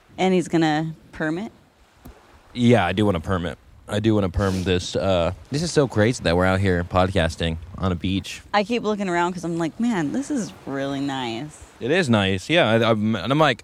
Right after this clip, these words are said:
Speaker 2: I was always so against, like, setting up, doing podcasts somewhere else, but now that I think about it, I'm like,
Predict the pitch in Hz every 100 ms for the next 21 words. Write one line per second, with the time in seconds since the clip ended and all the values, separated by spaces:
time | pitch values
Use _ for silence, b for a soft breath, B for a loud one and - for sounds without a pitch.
0 | _ 131 147 165 143 160 147 95 95 127
1 | - 90 98 95 - 104 101 95 104 -
2 | 92 90 95 95 92 98 95 101 - 95
3 | 90 92 101 - 85 90 98 90 85 98
4 | 87 85 87 82